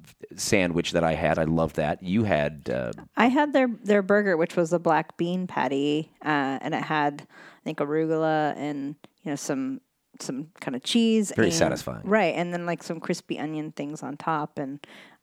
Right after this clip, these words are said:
Speaker 2: it was, it was, it was really yummy. It was very flavorful. There's some pickles and stuff, and, and, you know, it was really, it was really good. Uh, I also, I don't really have a problem.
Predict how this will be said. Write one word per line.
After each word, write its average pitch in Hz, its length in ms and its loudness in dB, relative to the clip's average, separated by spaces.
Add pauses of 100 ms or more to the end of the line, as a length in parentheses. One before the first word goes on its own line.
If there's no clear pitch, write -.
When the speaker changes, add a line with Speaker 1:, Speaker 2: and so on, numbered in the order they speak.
Speaker 2:
it 185 100 -4
was, 180 300 -4 (200)
it 185 80 0
was, 190 160 4
it 185 200 -2
was 175 140 2
really 196 280 4
yummy. 143 240 0
It - 40 2
was 151 80 -2
very 170 180 2
flavorful. - 340 -4
There's 160 120 2
some 170 120 -8
pickles 156 400 -6
and 156 100 -8
stuff, - 320 -2
and, 139 220 -6
and, 135 180 -6
you 135 60 -6
know, 123 100 -4
it 135 40 -8
was 165 120 -8
really, 185 260 2
it 151 60 0
was 175 120 -2
really 185 180 0
good. 160 340 4 (300)
Uh, 165 340 2 (160)
I 220 360 8
also, 226 440 4 (280)
I 254 60 6
don't 330 140 4
really 359 200 4
have 269 320 4
a 214 80 0
problem. 233 640 4